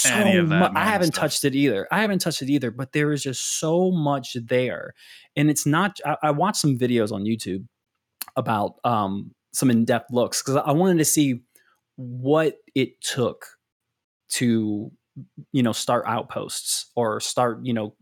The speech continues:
Speaker 1: you know, uh, creating shipping lanes between your outposts. And is the juice worth the squeeze? Do I wanna do this?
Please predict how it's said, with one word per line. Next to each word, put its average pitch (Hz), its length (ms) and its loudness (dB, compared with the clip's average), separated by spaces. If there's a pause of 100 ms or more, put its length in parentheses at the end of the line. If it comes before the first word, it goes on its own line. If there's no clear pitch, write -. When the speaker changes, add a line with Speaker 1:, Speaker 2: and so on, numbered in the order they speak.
(140)
Speaker 1:
you 127 80 -6
know, 107 140 -6
uh, 92 200 -8
creating 117 420 -2
shipping 120 300 0
lanes 107 320 0
between 113 260 -2
your 107 120 -2
outposts. 104 420 -2
And 113 120 -2 (440)
is 160 200 6
the 147 100 4
juice 123 280 0
worth 113 160 0
the 127 60 -4
squeeze? 156 440 4
Do 131 80 0
I 120 80 4
wanna 120 200 0
do 135 200 0
this? 127 440 2